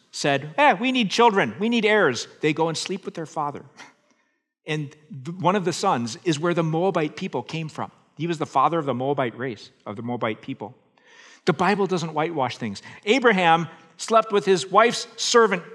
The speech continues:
girl, in order to get her pregnant so he could have a, a son. The white, the Bible doesn't whitewash things.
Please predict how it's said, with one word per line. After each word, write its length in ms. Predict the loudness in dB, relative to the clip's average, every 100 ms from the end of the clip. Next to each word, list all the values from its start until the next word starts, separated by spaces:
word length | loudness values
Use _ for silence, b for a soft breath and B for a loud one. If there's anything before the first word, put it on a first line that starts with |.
| -12 0
girl, 360 | 2 2 0 -6 -20 _
in 120 | -6
order 280 | 0 0 0
to 220 | -2 -6
get 160 | -2 0
her 160 | 0 -2
pregnant 400 | 0 -2 -4 -6
so 120 | -6
he 60 |
could 140 | -4 -2
have 160 | -2
a, 100 | -2 -6
a 80 | -10
son. 280 | -6 -6 -6 -4
The 100 | 0
white, 320 | 4 4 2
the 120 | 0 2
Bible 260 | 2 2
doesn't 240 | -2 -2 -4
whitewash 440 | -6 -4 -6 -6
things. 200 | -10 -10